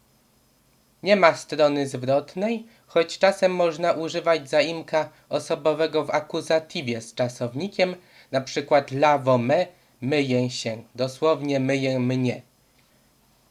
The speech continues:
Jednak w scenie biernej passivum można też przedstawiać czynności, które po polsku wyrażamy w stronie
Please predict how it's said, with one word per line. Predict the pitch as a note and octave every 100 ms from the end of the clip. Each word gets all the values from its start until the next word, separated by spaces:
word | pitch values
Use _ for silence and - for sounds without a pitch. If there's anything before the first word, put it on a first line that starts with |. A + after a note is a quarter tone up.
| _ _ _ _ _
Jednak | B2+ D3 F3+ F#3
w | -
scenie | - D#3 D#3 C#3+
biernej | B2+ B2+ B2+ C3+ F#3
passivum | G3 D3+ C#3+ - C3 A#2+ C#3 A#3 A#3+ _ _ _
można | C3+ F#3+ - F3+
też | - F3
przedstawiać | - E3 D3 - D#3 D3 C#3 -
czynności, | - C#3+ C3 A#2 A#2+ - G3 G#3+ - - _
które | - D#3+ F3
po | - D3
polsku | E3 F#3+ - - G3+ -
wyrażamy | - B2+ D#3 D3 C#3 D#3+ D#3
w | -
stronie | - - C3+ C#3 C#3+ C#3+